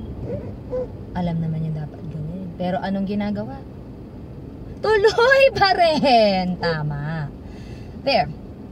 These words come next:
So, ano yung mga gagawin nyo? Wala ko, madalas kong, wow, sure, madalas. Mm, yeah, may mga instances akong, may mga experiences ako na ganyan.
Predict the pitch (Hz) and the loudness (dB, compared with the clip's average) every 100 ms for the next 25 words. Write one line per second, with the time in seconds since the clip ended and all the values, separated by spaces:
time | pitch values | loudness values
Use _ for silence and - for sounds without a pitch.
0 | - - - - 247 240 220 220 220 - | -14 -14 -12 -8 0 4 4 4 2 2
1 | 294 320 349 349 269 262 254 247 247 233 | 0 0 0 0 -2 -4 -2 0 0 0
2 | 214 190 175 170 170 180 269 330 330 320 | 0 0 0 4 4 4 2 4 4 2
3 | - - - - 254 240 262 254 - - | -2 -10 -10 -2 0 0 0 -2 -4 -6
4 | 247 240 240 233 165 170 226 339 392 427 | -2 2 2 2 2 0 -4 -4 -4 -2
5 | 440 427 370 330 330 - - - - - | -2 -4 -6 -6 -8 -8 -8 -8 -8 -6
6 | - 254 254 247 247 240 240 240 240 247 | -4 0 0 2 0 0 0 0 2 0
7 | 233 - - - - - - - - - | -2 -6 -8 -8 -8 -8 -4 -4 -4 -4
8 | - 269 269 226 226 233 233 247 - 240 | -4 0 2 2 2 0 0 -2 -2 -2
9 | 240 - 208 202 - - - 196 196 196 | -2 0 -2 0 -2 -4 -4 -2 0 0
10 | 190 180 123 170 170 - - - - - | 2 2 2 0 -2 -4 -6 -8 -8 -8
11 | - - 214 220 233 208 - 226 220 214 | -10 -6 -2 0 -2 -4 -2 0 0 -2
12 | 196 185 185 175 175 170 165 165 156 156 | -4 -6 -4 -2 -2 -2 -2 -2 -2 -2
13 | 190 | -4